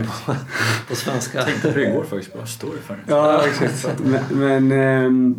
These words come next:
Speaker 1: många säger att det inte räcker, liksom, och, ehm,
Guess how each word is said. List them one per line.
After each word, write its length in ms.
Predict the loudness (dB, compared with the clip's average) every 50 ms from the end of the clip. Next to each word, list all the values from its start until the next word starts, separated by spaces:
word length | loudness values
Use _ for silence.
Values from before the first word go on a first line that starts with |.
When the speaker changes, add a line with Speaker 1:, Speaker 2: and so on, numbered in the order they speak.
| 0 2
Speaker 1:
många 200 | 2 4 4 2
säger 220 | 2 2 2 2 2
att 60 | 2
det 60 | 0
inte 140 | -2 0 0
räcker, 340 | 0 -2 -2 -6 -2 0 2
liksom, 420 | 2 2 0 -2 -2 2 2 4
och, 300 | 4 4 4 4 4 4
ehm, 520 | 4 4 4 4 4 4 2 0 -2 -6